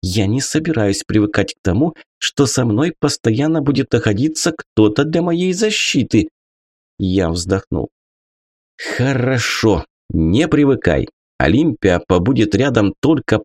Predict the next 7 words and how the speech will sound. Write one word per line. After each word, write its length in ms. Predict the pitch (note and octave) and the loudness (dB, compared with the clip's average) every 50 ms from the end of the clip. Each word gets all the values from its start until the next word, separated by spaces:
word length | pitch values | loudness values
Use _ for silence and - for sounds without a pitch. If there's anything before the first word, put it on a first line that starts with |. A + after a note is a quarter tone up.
| - | 0
пару 260 | - B2+ C#3 B2+ B2 | 0 2 2 2 2
дней. 500 | G#2+ E2+ D#2 G2+ F#2 A2 A2 G#2+ F#2+ - - _ _ _ _ - | 0 0 0 0 2 4 4 4 2 2 -2 _ _ _ _ 0
На 320 | F2+ F#2+ G#2 A#2+ A#2+ A2+ | 2 4 4 4 2 2
это 160 | G#2 - F2+ | 2 0 -2
ты 140 | - - G2 | 0 0 0
готова 640 | F#2 E2+ G2+ G#2+ G#2+ - _ F#3+ F#3+ D#3+ A2+ E2+ - - | 0 2 0 -2 -2 -2 _ 0 0 2 0 0 0 0
пойти?» 480 | A2 G#2+ A#2 B2 - - - - - | 0 0 0 0 -2 -4 -6 -6 -8